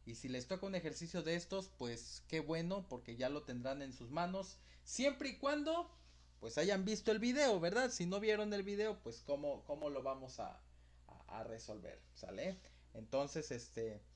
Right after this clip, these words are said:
pues, espero que tengan un excelente, este, día, que tengan,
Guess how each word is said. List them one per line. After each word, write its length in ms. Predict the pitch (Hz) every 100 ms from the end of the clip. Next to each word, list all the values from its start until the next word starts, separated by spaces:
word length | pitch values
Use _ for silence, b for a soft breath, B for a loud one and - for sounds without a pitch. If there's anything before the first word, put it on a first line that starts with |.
| B B -
pues, 160 | 120
espero 400 | 135 131 185 202
que 140 | 190 165
tengan 360 | 180 185 180
un 140 | 180 185
excelente, 1200 | 175 - 156 170 165 175 165 143 123 110 101 104 - - B B B -
este, 720 | 107 107 - - 107 107 107 104 - - B B
día, 560 | 123 160 208 202 220 233
que 160 | 135 120
tengan, 640 | 131 143 151 151 143 120